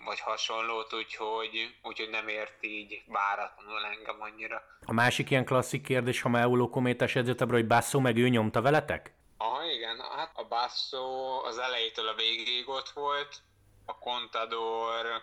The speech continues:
Speaker 1: picit kevesebb, de egyébként majdnem ő is az elejétől a végéig, nagyjából tíz, napos volt az edzőtábor, és szerintem ilyen hat-hét napot ott volt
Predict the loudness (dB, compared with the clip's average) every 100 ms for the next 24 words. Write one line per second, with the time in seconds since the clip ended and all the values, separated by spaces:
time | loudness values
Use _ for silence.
0 | -6 -8 -6 -8 -6 -4 -2 -4 -4 -6
1 | -6 -6 -4 -4 -6 -8 -4 -2 -2 -2
2 | -2 -2 -4 -4 -4 -2 -2 -2 -2 -2
3 | 0 0 0 -2 -4 -6 -8 -14 -8 -8
4 | -4 -4 -6 -4 -2 -2 -2 -6 -8 -6
5 | -6 -8 -14 -20 _ -14 -4 -2 -2 -4
6 | -4 -4 -4 -4 -4 -6 -6 -10 -4 -2
7 | -2 -2 0 0 0 -6 -8 -6 -4 -2
8 | 0 0 -2 -6 -6 -6 -6 -4 -4 -6
9 | -6 -6 -6